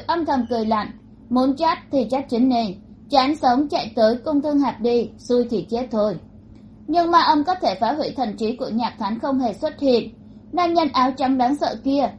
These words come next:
nhìn Phù Ngọc Thu từ trên xuống dưới với vẻ mặt kỳ quái. Ngoài trừ mái tóc trắng như tuyết thì hình người của Phù Ngọc Thu hoàn toàn chẳng khác gì u thảo.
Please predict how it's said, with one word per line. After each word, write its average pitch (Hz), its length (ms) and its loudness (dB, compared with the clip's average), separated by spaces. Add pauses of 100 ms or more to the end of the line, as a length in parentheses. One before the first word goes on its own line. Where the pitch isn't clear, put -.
(200)
nhìn 262 460 4
Phù 269 160 2
Ngọc 254 240 2
Thu 294 200 2
từ 247 200 0
trên 247 160 -2
xuống 240 280 0
dưới 233 320 0
với 220 220 0
vẻ 262 140 -4
mặt 190 260 -4
kỳ 202 160 -4
quái. 190 360 -2 (1200)
Ngoài 294 200 6
trừ 302 100 4
mái 262 240 4
tóc 339 180 -4
trắng 269 220 0
như 285 140 2 (100)
tuyết 339 280 -6 (100)
thì 269 200 0
hình 240 340 -2
người 226 360 -2
của 220 160 -2
Phù 277 100 -2
Ngọc 254 240 0
Thu 311 100 0
hoàn 262 260 0
toàn 214 220 0
chẳng 185 220 -4
khác 349 200 -8
gì 247 160 -2
u 254 180 -2
thảo. 202 340 -2